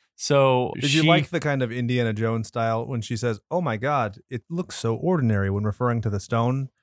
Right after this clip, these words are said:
Speaker 2: 'Cause it reminded me so much of the, you know, the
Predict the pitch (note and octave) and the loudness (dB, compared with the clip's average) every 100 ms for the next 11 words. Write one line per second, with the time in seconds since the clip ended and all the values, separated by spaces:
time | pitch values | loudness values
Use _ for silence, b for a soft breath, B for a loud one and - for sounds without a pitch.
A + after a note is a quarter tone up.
0 | _ B2 C3+ C#3 C#3+ C3+ B2 - C#3 B2+ | _ -4 0 0 0 0 0 0 2 2
1 | A#2 B2 G#2+ - _ - B2+ A#2+ D3+ A2 | 0 0 0 -6 _ -4 -2 -2 0 0
2 | F#2+ A2+ | 0 -2